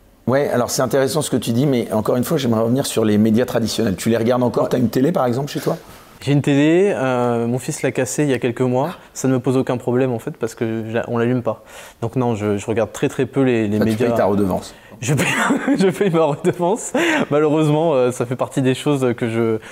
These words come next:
Speaker 2: que je cautionne en fait par mon argent. Je cautionne l'État français pour qu'il fasse de la merde derrière. Donc ça, c'est quand
Speaker 1: Donc
Speaker 2: même,
Speaker 1: quand tu vois un
Speaker 2: c'est
Speaker 1: Ruquier,
Speaker 2: terrible.
Speaker 1: par exemple, ça t'énerve ou pas ?
Speaker 2: Je le vois plus.
Speaker 1: Ouais.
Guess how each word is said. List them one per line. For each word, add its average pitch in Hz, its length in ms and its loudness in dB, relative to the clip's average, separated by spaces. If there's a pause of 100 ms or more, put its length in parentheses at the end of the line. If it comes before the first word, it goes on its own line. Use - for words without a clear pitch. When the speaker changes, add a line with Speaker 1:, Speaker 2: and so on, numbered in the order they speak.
(320)
Speaker 2:
que 123 80 -4
je - 80 -6
cautionne 156 380 0
en 120 60 0
fait - 240 -4
par 120 120 0
mon 123 160 2
argent. 135 380 0
Je 113 100 -6
cautionne 135 320 -2
l'État 131 200 0
français 135 300 -2
pour 131 160 -6
qu'il - 100 -18
fasse 131 160 -2
de 120 100 2
la 117 120 2
merde 127 220 0
derrière. 117 320 2
Donc 113 140 -6
ça, 110 180 -4
c'est 107 160 -10
quand 104 100 -4
Speaker 1:
Donc 117 120 0
Speaker 2:
même, 113 80 0
Speaker 1:
quand 110 60 -6
tu 117 60 -2
vois 117 140 2
un 110 80 0
Speaker 2:
c'est 104 80 0
Speaker 1:
Ruquier, 107 60 2 (100)
Speaker 2:
terrible. - 160 2
Speaker 1:
par 110 80 2
exemple, 107 240 0
ça 117 100 0
t'énerve 117 400 2
ou 104 40 -6
pas ? 95 260 -6 (260)
Speaker 2:
Je 123 160 0
le 131 60 4
vois 131 160 2
plus. 190 180 -6 (380)
Speaker 1:
Ouais. 92 120 -4